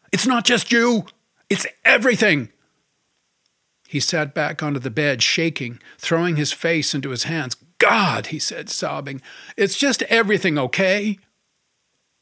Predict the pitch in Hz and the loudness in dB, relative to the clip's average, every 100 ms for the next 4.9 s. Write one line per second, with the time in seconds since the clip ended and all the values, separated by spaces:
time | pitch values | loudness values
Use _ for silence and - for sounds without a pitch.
0 | _ - - _ - 143 190 170 117 - | _ -18 -18 _ -6 -4 -4 -2 -4 -4
1 | - 135 110 113 123 131 131 135 - 160 | -6 -8 -10 -10 -4 -2 -2 -8 -8 -4
2 | 143 143 139 135 117 131 135 131 120 113 | -2 -2 -2 -4 -6 -6 -2 -2 -2 -6
3 | 113 - 160 196 160 110 - _ _ _ | -4 -4 -2 0 -2 -4 -16 _ _ _
4 | _ _ _ - 123 135 156 226 202 | _ _ _ -6 -2 0 0 -2 -6